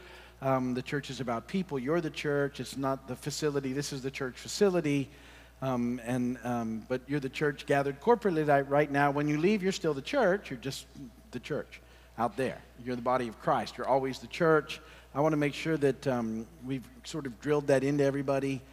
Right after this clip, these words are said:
um, because, uh, it's easy sort of to make church an event, something we do, when in fact we're the church. We're always the church, and it's,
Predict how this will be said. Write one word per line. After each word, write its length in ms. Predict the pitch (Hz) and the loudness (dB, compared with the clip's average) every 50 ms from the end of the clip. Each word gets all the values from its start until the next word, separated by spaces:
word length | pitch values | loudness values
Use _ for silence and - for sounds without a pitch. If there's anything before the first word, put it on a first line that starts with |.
| - - - - - - | -20 -20 -20 -20 -14 -6
um, 280 | 127 127 127 127 127 127 | -2 -2 -2 0 -2 -4
because, 400 | 123 131 120 - 143 135 135 143 | -4 -6 -4 -2 -4 -2 -2 -2
uh, 120 | 139 135 135 | -2 -2 -4
it's 320 | 139 139 143 135 - - 156 | -4 -6 -6 -6 -6 -6 -4
easy 320 | 160 165 165 160 160 143 | -4 -4 -2 -4 -6 -6
sort 180 | - 160 156 147 | -4 -6 -6 -6
of 80 | 131 | -6
to 100 | - 143 | -6 -4
make 200 | 135 143 139 139 | -2 -2 -2 -4
church 260 | - - 143 139 - | -4 -4 -4 -4 -4
an 80 | - 131 | -4 -6
event, 380 | 120 107 131 147 156 165 160 - | -4 -2 0 0 0 0 -4 -8
something 320 | - 135 123 - 139 127 | -8 -8 -8 -6 -6 -6
we 100 | 123 123 | -6 -6
do, 320 | 113 131 165 170 170 165 | -4 -2 0 2 2 0
when 160 | 156 135 127 123 | 0 -2 -2 -2
in 100 | 123 131 | -4 -2
fact 380 | - 151 143 143 139 139 - | 0 2 2 2 2 -2 -4
we're 180 | 143 160 170 160 | -4 -2 -2 -2
the 80 | 127 | -2
church. 400 | 127 - - 135 135 143 139 - | -4 -4 -2 0 0 0 -2 -4
We're 140 | - 127 131 | -2 2 4
always 300 | 147 165 160 147 131 110 | 4 4 4 2 -4 -6
the 80 | 117 120 | -8 -12
church, 480 | - - 127 117 117 117 117 - - - | -8 -6 -2 -2 -2 -2 -2 -6 -12 -8
and 360 | 113 117 113 110 113 113 110 104 | -6 -6 -4 -4 -6 -8 -8 -8
it's, 220 | 113 117 - - | -10 -10 -10 -12